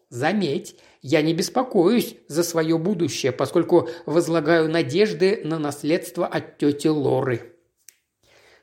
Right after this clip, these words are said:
«Послушать нас, так мы здорово смахиваем на пиявок», проговорила Элеонор. «Чепуха!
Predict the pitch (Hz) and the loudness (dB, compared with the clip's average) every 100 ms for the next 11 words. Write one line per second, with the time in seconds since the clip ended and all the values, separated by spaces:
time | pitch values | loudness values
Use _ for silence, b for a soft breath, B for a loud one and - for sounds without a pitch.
0 | b 170 - 208 233 202 - 185 277 - | b -2 2 2 4 2 2 2 2 2
1 | 208 190 208 151 175 254 254 285 190 208 | -2 0 -2 2 4 4 2 0 0 0
2 | 208 220 240 240 233 226 269 220 160 170 | 0 -2 0 2 0 2 2 2 0 0
3 | 214 226 - B B - 180 160 160 156 | 2 0 -4 B B -2 0 0 0 0
4 | 143 - 160 151 147 135 123 123 B B | 0 0 0 2 0 0 -2 -4 B B
5 | - 143 170 170 170 160 127 | -4 -2 2 2 2 2 2